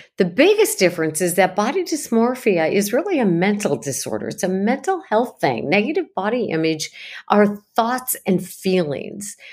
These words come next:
So we can work on those with, with, and you can work on the mental health issue too, but it takes longer. It is more difficult. You need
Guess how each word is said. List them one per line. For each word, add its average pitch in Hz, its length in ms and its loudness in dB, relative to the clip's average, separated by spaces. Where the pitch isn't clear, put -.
So - 260 4
we 247 220 -2
can 220 240 0
work 226 300 2
on 185 200 0
those 151 320 -4
with, - 160 -4
with, 196 280 -2
and 202 180 4
you 202 80 4
can 233 160 0
work 339 180 -2
on 349 100 4
the 285 60 2
mental 262 540 2
health 277 420 0
issue 185 360 0
too, 240 360 -2
but 185 140 2
it 160 160 -6
takes 196 380 -2
longer. 226 480 4
It 190 200 2
is 165 180 0
more 156 240 0
difficult. 214 800 0
You 170 160 0
need 156 280 -2